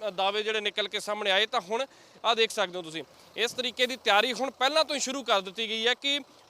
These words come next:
ਕੋਈ ਵੀ ਚੂਕ ਨਾ ਰਹੇ, ਕੋਈ ਵੀ ਗਲਤੀ ਨਾ ਰਹੇ, ਕੋਈ ਵੀ ਕਿਸਾਨ ਜਿਹੜੇ ਆ ਉਹ ਦਿੱਲੀ ਨਾ ਪਹੁੰਚ ਸਕਣ। Basically ਰੋਕਣਾ ਕਿਸਾਨਾਂ ਨੂੰ ਇਸੇ ਤਰੀਕੇ ਨਾਲ, ਕਿਉਂਕਿ, ਅ, ਖਨੌਰੀ ਵਾਲੇ ਪਾਸੇ ਵੀ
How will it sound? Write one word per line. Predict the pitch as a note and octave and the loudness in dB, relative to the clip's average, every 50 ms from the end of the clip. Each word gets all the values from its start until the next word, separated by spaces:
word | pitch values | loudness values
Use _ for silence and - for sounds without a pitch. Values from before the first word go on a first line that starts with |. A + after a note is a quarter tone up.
| _ | _
ਕੋਈ | - G#3+ A#3+ C4+ C#4 | 0 0 0 0 0
ਵੀ | C4 C#4+ C#4 - | -2 -4 -6 -6
ਚੂਕ | - B3+ B3+ C4 - C4+ | -8 -10 -10 -8 -8 -6
ਨਾ | C4 C4 C4 | -4 -2 -2
ਰਹੇ, | A#3+ A3+ A#3+ B3+ | 0 0 0 -2
ਕੋਈ | B3+ - - B3 B3 B3+ | -2 -2 -4 -4 -4 -4
ਵੀ | A#3 B3+ | -6 -8
ਗਲਤੀ | G#3 G3 A3 A3 - B3 B3+ | -4 -4 -4 -4 -6 -10 -8
ਨਾ | B3+ B3 A#3+ | -6 -4 -4
ਰਹੇ, | A#3 A3+ B3 A#3+ B3 | -4 -4 -6 -8 -8
ਕੋਈ | A#3+ - B3 B3 C4+ | -8 -8 -8 -8 -6
ਵੀ | C4 B3 C4+ D4 D4+ - - - - - - - | -6 -8 -8 -10 -10 -14 -20 -20 -20 -20 -10 -8
ਕਿਸਾਨ | G3 F#3 - G#3 A3 A#3+ C4 C4 C4 | -8 -6 0 2 4 4 4 4 2
ਜਿਹੜੇ | A#3+ B3 A#3 A3+ A#3 | 2 2 4 4 4
ਆ | C4+ C#4+ - - - - - - | 4 2 -2 -12 -20 -20 -18 -8
ਉਹ | - C#4 D4 D4+ D4+ D4 A#3 | -2 2 4 4 4 2 -4
ਦਿੱਲੀ | G3 F#3+ C4 C#4 C#4+ D#4 D4 | -4 -4 -4 -2 -2 -2 0
ਨਾ | C4+ A#3+ | 2 0
ਪਹੁੰਚ | G#3 - A3+ A#3+ B3+ A#3 | 0 0 0 -2 -2 -2
ਸਕਣ। | - A3+ G#3 G#3 G3 E3+ | -4 -8 -6 -4 -6 -2
Basically | E3+ G3 G3 - B3 A3 B3 B3 C4+ A#3+ | -2 -4 -4 -4 -10 -8 -4 -4 -4 -2
ਰੋਕਣਾ | F#3 G3 G3 - - A3+ B3 B3 | -2 -4 -6 -4 -2 0 0 0
ਕਿਸਾਨਾਂ | A#3 A#3 - A3+ A3 A3 A#3 | 0 -2 -2 -2 0 0 0
ਨੂੰ | A#3 A3+ A3 | -2 0 -2
ਇਸੇ | G#3 G3 G#3+ | -2 -4 -8
ਤਰੀਕੇ | G3 G#3+ G#3+ G3+ - A3+ | -10 -10 -10 -6 -4 0
ਨਾਲ, | A3 A#3 | 0 0
ਕਿਉਂਕਿ, | A3+ - A#3+ A3 - B3+ B3+ B3+ | -2 -2 -10 -6 -2 0 0 0
ਅ, | A3+ - - - - _ _ - G3 G#3 | -2 -6 -18 -20 -20 _ _ -4 -4 -4
ਖਨੌਰੀ | G3+ _ - G#3+ A3 A#3 A3 A#3 B3 C4 | -4 _ -14 -6 -4 -2 -2 -2 -2 -4
ਵਾਲੇ | C4 C4 C4 C4 B3+ | -2 -2 -2 -2 -2
ਪਾਸੇ | - C4+ A#3+ - - C4 C4+ | -4 -6 -8 -6 -6 -8 -8
ਵੀ | C4 C#4 D4 | -6 -8 -12